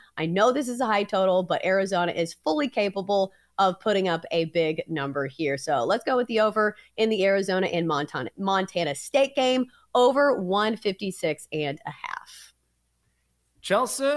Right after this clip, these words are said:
Speaker 2: I like that bet. Man, I don't know much about college basketball this season. I'm just now starting to learn more and more because we're getting into the heart of the season. But you're right about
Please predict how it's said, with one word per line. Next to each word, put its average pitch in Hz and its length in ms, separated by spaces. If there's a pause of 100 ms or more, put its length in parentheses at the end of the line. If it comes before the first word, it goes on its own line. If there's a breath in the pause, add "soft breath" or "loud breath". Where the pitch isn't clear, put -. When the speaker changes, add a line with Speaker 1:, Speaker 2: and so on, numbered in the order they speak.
(560)
Speaker 2:
I 147 720
like 127 400
that 107 220
bet. 101 260
Man, 107 320
I 123 120
don't 160 120
know 139 120
much 120 240
about 110 180
college 104 300
basketball 101 280
this 98 160
season. 101 320
I'm 90 120
just 98 320
now 98 240
starting 98 260
to 92 60
learn 95 200
more 95 200
and 92 80
more 95 160
because 95 280
we're 95 80
getting 95 260
into 95 420
the 92 160
heart 101 340
of 98 80
the 90 80
season. 92 280
But 104 100
you're 117 100
right 98 160
about 92 140